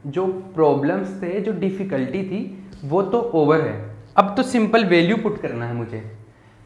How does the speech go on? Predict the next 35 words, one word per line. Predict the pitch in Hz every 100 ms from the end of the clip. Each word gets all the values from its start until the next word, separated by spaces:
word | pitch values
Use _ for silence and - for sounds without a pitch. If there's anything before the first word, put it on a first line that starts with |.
| -
तो | 226
जिस, | 156 - 214 -
जो | 180 247
concept | - 262 254 311 311
है | 269
actual | 262 247 269 254
वो | 170 208
तो | 214
यहीं | 214 185 160
तक | 180
ख़त्म | 180 156
हो | 135 110
गया। | 107 107 - - - - -
तो | 220
मेन | 185 180 233
जो | 240 262
concept | 202 - 240 214
था |
अपना | 220 180 196 269 - -
वो | 185 202
तो | 214 220
इस | 240 226
diagram | 170 151 143 135 156
को | 170
समझना | 151 123 123 107
था, | 104 - - - - -
और | 180 175
अब | 190
इस | 220 185
diagram | 175 175 175 196 202
के | 214
base | 190 196 -
पे |
तो | 220 202
हमने | 196 214